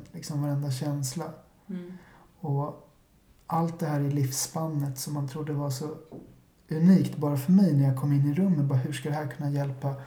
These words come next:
Speaker 1: på alla de här problemen här ute? Eh, att just det här att människor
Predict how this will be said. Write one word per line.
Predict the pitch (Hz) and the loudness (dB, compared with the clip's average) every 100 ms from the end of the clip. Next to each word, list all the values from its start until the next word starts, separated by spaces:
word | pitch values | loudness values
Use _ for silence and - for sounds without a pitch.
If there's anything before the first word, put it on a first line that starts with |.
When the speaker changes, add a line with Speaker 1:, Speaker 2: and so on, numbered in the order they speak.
| - - - | -18 -20 -20
Speaker 1:
på | - | -16
alla | - 151 147 | -8 -4 2
de | 135 | 2
här | 135 131 | 2 -2
problemen | 147 143 143 139 135 | -4 -2 0 2 2
här | 139 | 2
ute? | 147 147 135 190 165 170 - _ _ _ _ _ _ _ _ _ _ - - - - - - _ _ - | 2 -2 -2 -2 -2 -6 -16 _ _ _ _ _ _ _ _ _ _ -20 -20 -20 -20 -20 -20 _ _ -6
Eh, | 147 139 151 170 196 - | -2 -2 -4 -10 -14 -20
att | - - - - _ _ _ _ | -20 -20 -20 -20 _ _ _ _
just | 175 196 - | 0 0 0
det | 175 | -2
här | 151 | 0
att | 139 - | 0 -2
människor | 190 165 151 147 139 160 151 143 | -4 0 0 0 -2 -2 -2 -2